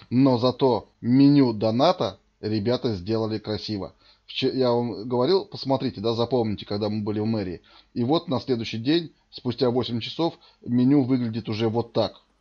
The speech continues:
Все крупно, все понятно, донатьте. Я никогда не касаюсь финансовой части проектов, но вот этот проект — это просто наглая, э, э, попытка заработать на говне.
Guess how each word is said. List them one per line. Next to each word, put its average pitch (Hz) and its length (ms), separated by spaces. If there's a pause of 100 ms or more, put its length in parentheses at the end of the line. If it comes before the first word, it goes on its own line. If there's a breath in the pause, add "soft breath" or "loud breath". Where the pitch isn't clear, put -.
(340)
Все 120 220
крупно, 175 440
все 127 200
понятно, 139 720
донатьте. 117 760 (380 soft breath)
Я 165 400
никогда 151 580
не 107 140
касаюсь 113 480
финансовой 104 640
части 104 380
проектов, 123 500 (380 loud breath)
но 135 200
вот 139 260
этот 165 320
проект — 123 400
это 117 180
просто 117 320
наглая, 117 720 (320 soft breath)
э, - 80
э, 113 640
попытка 123 640 (240 soft breath)
заработать 123 720
на 123 160
говне. 117 480